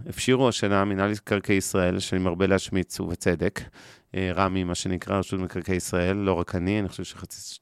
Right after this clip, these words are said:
תשעים אחוז מהמדינה, אה, כועסים על הגוף הזה. אה,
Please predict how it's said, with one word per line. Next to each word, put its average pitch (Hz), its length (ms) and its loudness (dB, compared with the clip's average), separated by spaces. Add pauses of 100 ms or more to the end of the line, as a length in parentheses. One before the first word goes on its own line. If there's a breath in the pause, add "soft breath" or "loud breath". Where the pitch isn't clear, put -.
תשעים 101 320 0
אחוז 98 160 0
מהמדינה, 95 440 2 (680 loud breath)
אה, 92 60 -2 (680)
כועסים 107 380 2
על 92 80 4
הגוף 87 260 -2
הזה. 98 200 0 (640 soft breath)
אה, 101 200 4